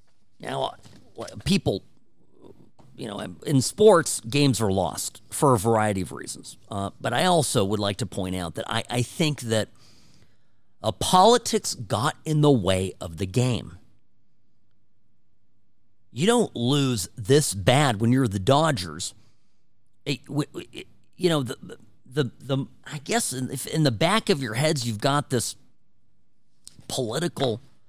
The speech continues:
distraction. You've got this, you know, your, your team has decided to honor a group that I know, and we know this because a number of the players came out and said, "Oh, we don't really want us affiliated with this.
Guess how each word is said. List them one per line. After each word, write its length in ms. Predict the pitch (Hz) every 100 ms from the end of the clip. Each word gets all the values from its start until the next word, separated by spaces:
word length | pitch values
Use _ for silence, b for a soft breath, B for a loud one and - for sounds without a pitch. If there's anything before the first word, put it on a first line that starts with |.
| - -
distraction. 800 | 113 113 - 117 139 - 185 190 - - - - - - - - - - -
You've 220 | 123 160 131
got 300 | 151 143 -
this, 400 | 117 - - -
you 160 | 135 151
know, 120 | 117
your, 280 | 113 135 117 -
your 140 | 135 113
team 380 | - 165 180
has 160 | 143 95
decided 480 | - - 127 143 123
to 80 | 117
honor 400 | 123 139 139 113
a 40 |
group 300 | 92 135 160
that 140 | 123 -
I 160 | 120
know, 460 | 113 127 165 123 -
and 100 | 107
we 120 | 107
know 180 | 104 160
this 100 | 123
because 260 | - 104 95
a 40 |
number 260 | 107 120 120
of 80 |
the 60 | 87
players 400 | - 110 101 101
came 220 | - 98
out 160 | 101 127
and 100 | -
said, 180 | - 85
"Oh, 80 | 101
we 160 | 90
don't 160 | 170 143
really 200 | 104 87
want 320 | 80 85 -
us 260 | 92 - -
affiliated 540 | - - 98 87 85 78
with 160 | 82
this. 260 | - 147